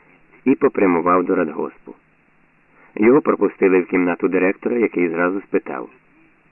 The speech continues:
«Чи ти добрий конюх?» «Все життя біля коней.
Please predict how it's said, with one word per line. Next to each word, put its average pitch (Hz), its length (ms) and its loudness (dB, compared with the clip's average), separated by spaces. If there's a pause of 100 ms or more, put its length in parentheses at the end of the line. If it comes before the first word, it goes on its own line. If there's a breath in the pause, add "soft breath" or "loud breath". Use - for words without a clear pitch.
(240)
«Чи - 120 -18
ти 120 120 4
добрий 165 360 4
конюх?» 82 440 0 (1120)
«Все 104 140 -2
життя 92 300 -2
біля 90 220 0
коней. 85 400 -4